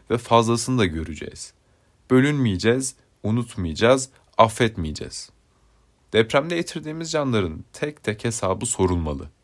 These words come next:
Sermayenin çakallarına en ufak bir hakkımız kaptırılmamalı. Düzen siyasetinin tüm masaları işçi sınıfının yumruğuyla dağıtılmalı.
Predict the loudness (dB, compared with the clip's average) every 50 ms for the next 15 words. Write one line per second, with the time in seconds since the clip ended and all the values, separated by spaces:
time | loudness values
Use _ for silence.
0 | _ _ _ _ _ _ _ _ -4 -2 0 2 2 2 4 4 4 4 4 2
1 | 0 -2 -2 -4 -4 -2 -2 -2 0 0 -2 -2 0 0 -2 -2 -4 -6 -8 -10
2 | -12 -8 -4 -4 -4 -4 -6 2 2 2 2 2 -4 -8 -2 0 0 0 0 _
3 | -6 -4 -4 -4 -6 -2 -4 -4 -4 -2 -2 2 2 2 2 2 0 0 -2 -4
4 | -8 -8 -12 -18 _ _ _ _ _ _ _ _ _ _ _ _ _ -8 -6 0
5 | 4 4 4 4 2 -2 -2 -2 -2 -2 -2 -4 -6 -6 -4 -8 -8 -8 -8 -10
6 | -12 -14 -10 -8 -6 -4 0 0 0 0 -2 -6 -6 -6 -2 2 2 2 2 0
7 | -8 _ _ _ _ _ -8 -6 -6 -4 -2 -2 -2 -2 -2 -4 -6 -8 -6 -4
8 | -2 -2 -2 -2 -4 -12 -20 _ _ _ 0 2 2 2 4 4 4 4 4 4
9 | 2 2 2 0 -2 -2 -6 -8 -10 -10 -10 -12 -14